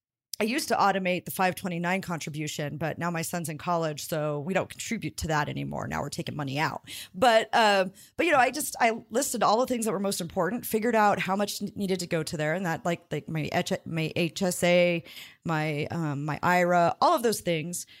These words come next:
automated and said, "Okay, this is what needs to go there to meet my financial goals," right? To figure out my financial goals. And whatever's left over, I don't put into categories. I don't worry about categories. I just spend it till it's gone because everything that's important is automated and taken care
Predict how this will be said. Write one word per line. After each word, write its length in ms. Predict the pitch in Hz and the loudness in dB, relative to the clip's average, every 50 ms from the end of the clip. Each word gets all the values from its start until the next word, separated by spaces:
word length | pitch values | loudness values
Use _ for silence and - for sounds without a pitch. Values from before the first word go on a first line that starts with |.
| - _ _ _ _ _ _ _ _ _ _ | -20 _ _ _ _ _ _ _ _ _ _
automated 720 | 180 196 214 233 226 196 196 185 180 180 180 185 196 - - - | 2 4 4 4 2 0 0 2 4 4 4 2 2 -2 -2 -2
and 140 | 196 180 | -2 -2
said, 220 | - - 190 185 - | 0 2 2 2 2
"Okay, 340 | - 202 - 233 202 170 147 | 2 0 0 0 0 0 0
this 200 | 160 175 - 190 | -2 -4 -4 -2
is 80 | 185 | -2
what 120 | 190 180 185 | -4 -2 -4
needs 200 | 190 190 - - | -4 -6 -6 -6
to 100 | - 160 | -6 -2
go 220 | 175 170 170 175 | 0 0 2 2
there 220 | 175 175 180 190 185 | 2 2 2 2 0
to 360 | - - 196 190 180 180 - - _ - | -2 -6 -4 -4 -4 -6 -6 -10 _ -6
meet 280 | 165 170 175 180 - | -2 0 0 0 2
my 140 | - 190 202 | 0 0 0
financial 480 | 208 - 277 277 220 180 160 - - 165 | 0 -2 -2 0 0 -2 -2 -2 -4 -4
goals," 300 | 156 151 151 160 190 202 | -2 -2 -2 -2 0 0
right? 160 | 165 165 185 | 0 0 0
To 80 | - - | -2 -4
figure 200 | - 170 170 180 | -4 -2 0 0
out 100 | 175 - | 0 0
my 220 | 202 202 190 - - _ _ | -2 -4 -4 -6 -8 _ _
financial 360 | - 254 208 185 185 - 185 160 | -4 -2 -2 -2 -2 -4 -6 -4
goals. 360 | 143 147 147 151 180 - - - - - - - | -4 -4 -4 -2 -4 -6 -8 -12 -18 -14 -4 0
And 80 | 202 | 2
whatever's 360 | 208 240 277 359 370 403 339 302 | 4 4 4 4 2 0 0 0
left 220 | 359 349 349 - | 0 0 0 0
over, 600 | 294 320 359 302 254 190 165 165 165 214 247 240 - _ _ _ _ _ | 0 0 2 2 0 0 2 2 0 0 -2 -4 -10 _ _ _ _ _
I 80 | 233 240 | 2 2
don't 180 | 262 277 - | 2 0 -2
put 200 | - - 254 262 | 0 0 0 2
into 160 | 285 254 226 | 2 0 -2
categories. 720 | 226 - 240 165 180 180 185 180 165 170 170 175 185 190 190 | -2 -2 0 2 2 2 0 0 0 2 2 2 2 0 0
I 20 | 175 | -2
don't 180 | 175 185 151 | -4 -4 -4
worry 200 | 143 170 190 214 | -4 -2 0 0
about 200 | 220 185 165 131 | 0 0 -2 -2
categories. 640 | - - 156 143 151 147 - 139 143 143 139 175 208 | -2 -4 -4 -4 -4 -6 -6 -6 -6 -4 -4 -2 -2
I 120 | - 190 | -2 -2
just 200 | 208 262 220 - | -2 -2 -4 -4
spend 380 | - - - - - 269 233 - | -6 -8 -4 -4 -4 -2 -2 -4
it 140 | 240 247 - | -6 -6 -6
till 200 | - 277 247 262 | -6 -2 0 0
it's 140 | 262 240 202 | 0 -2 -4
gone 460 | - - 269 320 311 185 151 160 170 - - - - - | -6 -4 -4 -2 0 0 0 -2 -4 -8 -12 -14 -14 -8
because 300 | - - - 247 214 214 | -8 -2 -2 0 0 2
everything 460 | - 214 220 247 254 240 254 254 226 | 0 0 0 0 -4 -4 -4 -4 -4
that's 140 | 226 214 - | -4 -2 -2
important 640 | 214 208 202 - 214 247 277 - 208 208 208 214 - - | -4 -4 -2 -2 -4 -4 -2 -4 -6 -8 -8 -8 -6 -6
is 160 | 202 185 - | -4 -4 0
automated 560 | - 185 208 220 220 220 220 220 214 220 214 | 2 2 2 2 0 -2 -2 0 0 0 -2
and 180 | - - 180 175 | -2 -2 -4 -4
taken 300 | 151 202 180 190 196 175 | -2 -4 -4 -4 -4 -6
care 280 | - - 180 175 175 | -2 -2 0 2 4